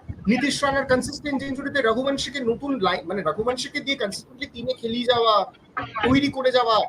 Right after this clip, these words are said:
পাওয়ার প্লেতে ওরকম প্রত্যেকটা ওরকম ঝোড়ো স্টার্ট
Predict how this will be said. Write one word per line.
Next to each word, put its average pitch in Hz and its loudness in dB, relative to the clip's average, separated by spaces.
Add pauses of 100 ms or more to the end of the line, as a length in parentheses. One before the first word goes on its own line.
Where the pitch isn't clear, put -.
(360)
পাওয়ার 214 4
প্লেতে 285 -4
ওরকম 277 -2
প্রত্যেকটা 294 0 (120)
ওরকম 254 0
ঝোড়ো 226 -4
স্টার্ট 240 0